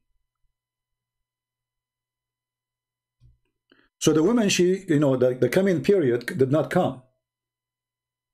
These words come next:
And because Muhammad, he stuck with the number forty. And women, then she noticed there is something not normal happening.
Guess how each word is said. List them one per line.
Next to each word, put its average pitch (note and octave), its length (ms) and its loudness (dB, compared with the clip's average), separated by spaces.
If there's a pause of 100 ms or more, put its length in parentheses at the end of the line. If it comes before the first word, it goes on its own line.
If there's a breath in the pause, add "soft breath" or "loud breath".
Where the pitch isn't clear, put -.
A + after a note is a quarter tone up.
(600)
And C3 120 2
because D3+ 260 2
Muhammad, D3+ 400 0
he C3+ 320 0
stuck - 380 -2
with B2 120 2
the B2 60 0
number B2+ 220 2
forty. A#2+ 540 -2 (1500)
And C3 160 2
women, D3+ 400 0
then D3 200 0
she C3+ 160 0
noticed C3+ 360 0
there B2 120 2
is A#2 120 0
something C3+ 340 0
not C3+ 200 0
normal C3 360 0
happening. A2 480 -4